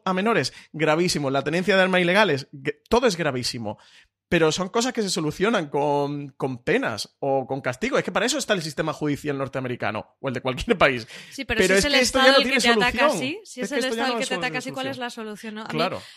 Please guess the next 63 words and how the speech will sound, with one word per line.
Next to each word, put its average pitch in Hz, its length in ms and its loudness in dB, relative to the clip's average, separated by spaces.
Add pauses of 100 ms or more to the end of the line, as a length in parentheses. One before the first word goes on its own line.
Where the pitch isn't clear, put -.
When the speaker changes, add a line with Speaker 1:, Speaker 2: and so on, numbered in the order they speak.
Speaker 2:
me 226 140 -10
parece 247 260 -6
que 247 80 -10
en 220 80 -10
esa 220 220 -12 (180)
parte 165 140 -6
Speaker 1:
Es 156 60 0
un 202 120 0
re-, 220 60 6
Speaker 2:
final 247 140 2
Speaker 1:
es 233 60 4
un - 60 4
Speaker 2:
de - 60 4
la 190 80 6
Speaker 1:
relato 180 180 6
de 220 60 4
terror, 135 160 4
Speaker 2:
serie 147 140 4
Speaker 1:
o - 20 -2
sea, 151 180 0 (160)
ni 165 80 -2
Speaker 2:
es 160 60 2
Speaker 1:
La 151 60 4
maldición 151 380 4
de 202 60 6
Speaker 2:
terrorífica. 190 300 2
Speaker 1:
Hill 170 40 6
House 202 160 2
ni 156 120 -2
nada, 147 280 4
¿eh? 147 60 2
O 143 60 2
sea, 143 100 0
la 143 80 0
mejor 131 220 -4
serie 160 180 0
de 151 60 -6
terror 156 280 2
del 165 200 4
Speaker 2:
<laughs> - 0 -
Speaker 1:
dos 190 100 2
mil 170 100 2
dieciocho 147 380 2
es 165 80 0
Waco. 143 380 -4
Speaker 2:
A 226 80 -4
mí, 226 160 -4
sin 240 180 -10
duda, 240 220 0
la 240 80 0
que 226 100 -6
me 220 80 -4
ha 220 60 -6
puesto 240 260 -8
más 214 160 -8
el 214 140 -12
corazón 214 380 -8
en 214 100 -10
un 214 120 -10
puño 214 280 -8
ha 226 40 -6
sido 214 220 -12
esta, 240 500 -10